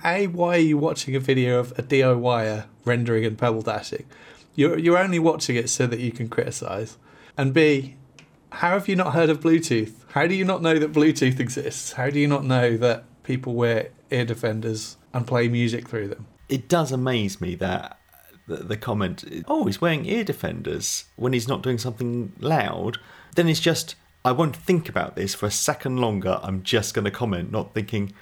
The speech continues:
Speaker 2: "Well, he's probably just left them on because he's just walked away from something loud and not gonna take anything off, or
Speaker 1: Yeah.
Speaker 2: maybe they're Bluetooth ones." Just, yeah, it's just, <laughs> "I know, I'm just gonna shout my opinion."
Speaker 1: Yeah.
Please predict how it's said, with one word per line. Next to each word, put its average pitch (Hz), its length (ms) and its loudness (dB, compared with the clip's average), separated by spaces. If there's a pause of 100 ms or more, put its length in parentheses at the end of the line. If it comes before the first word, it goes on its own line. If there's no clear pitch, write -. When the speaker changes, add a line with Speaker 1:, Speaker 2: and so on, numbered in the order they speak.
(320)
Speaker 2:
"Well, 104 80 2
he's 98 80 4
probably 117 280 0
just - 440 -4 (220)
left 104 380 -2
them 101 120 2
on 104 240 2
because 101 220 -4
he's 95 100 0
just 104 300 -2
walked 104 240 -6
away 117 260 2
from 98 200 -6
something 92 280 -4
loud 101 300 2
and 110 80 -2
not 104 140 0
gonna 131 100 -2
take 107 240 -2
anything 101 240 -2
off, 135 240 0
or 101 240 2 (180)
Speaker 1:
Yeah. 127 320 0
Speaker 2:
maybe 123 460 2
they're 117 540 4 (240)
Bluetooth 131 600 0
ones." 165 540 2
Just, - 420 0 (480)
yeah, 208 360 6
it's - 200 4
just, - 300 0 (360)
<laughs> - 360 -10
"I 110 140 6
know, 120 360 4
I'm 120 160 2
just 107 160 -4
gonna 110 140 -2
shout 113 300 0
my 110 140 2
opinion." 92 540 -4 (460)
Speaker 1:
Yeah. 117 520 4